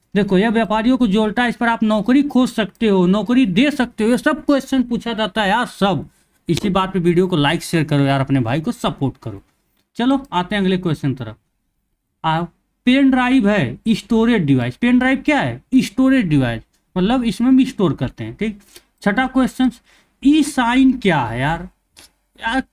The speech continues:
कितना सस्ता क्वेश्चन पूछा, ई साइन क्या है? तो इलेक्ट्रॉनिक सिग्नेचर है, डिजिटल सिग्नेचर भी आप कर सकते हो। ई साइन क्या है?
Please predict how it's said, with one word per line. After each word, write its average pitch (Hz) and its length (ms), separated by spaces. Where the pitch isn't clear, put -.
कितना 269 560
सस्ता 214 560
क्वेश्चन 160 420
पूछा, 160 320
ई 247 260
साइन 170 320
क्या 123 180
है? 104 120
तो 190 140
इलेक्ट्रॉनिक 247 840
सिग्नेचर 226 640
है, 165 140
डिजिटल 220 500
सिग्नेचर 233 440
भी 269 160
आप 262 180
कर 220 140
सकते 180 300
हो। 151 60
ई 240 220
साइन 262 260
क्या 262 160
है? 127 160